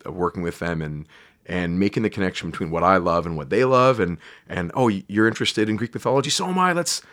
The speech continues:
let's talk about that and compare it to the Justice League." Like, let's have those conversations. So I, I moved always, you know, towards education, towards teaching.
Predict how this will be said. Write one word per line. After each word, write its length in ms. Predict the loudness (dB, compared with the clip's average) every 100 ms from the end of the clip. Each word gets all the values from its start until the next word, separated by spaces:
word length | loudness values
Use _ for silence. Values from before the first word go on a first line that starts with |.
| -20 -10
let's 140 | -8
talk 220 | -2 -2 -2
about 160 | -2
that 220 | 2 2
and 120 | 2 -2
compare 340 | 0 2 2
it 100 | 2
to 260 | 0 0 0
the 100 | 0
Justice 380 | 0 0 -4 -8
League." 260 | -10 -10
Like, 140 | -10 -6
let's 240 | -4 -6 -10 -20 -4
have 160 | 0
those 140 | 2 2
conversations. 640 | 0 -2 -4 -6 -6 -8
So 240 | -4 -2 -2
I, 300 | -6 -8 -4
I 20 |
moved 420 | 0 2 2 -2 -18 _ _ _ _ _ _
always, 500 | 4 6 6 2 -6
you 80 | -8
know, 60 | -8
towards 420 | -2 0 0 0
education, 600 | -4 -4 -4 -4 -4 -8
towards 320 | -8 -6 -6
teaching. 480 | -6 -8 -8 -10 -12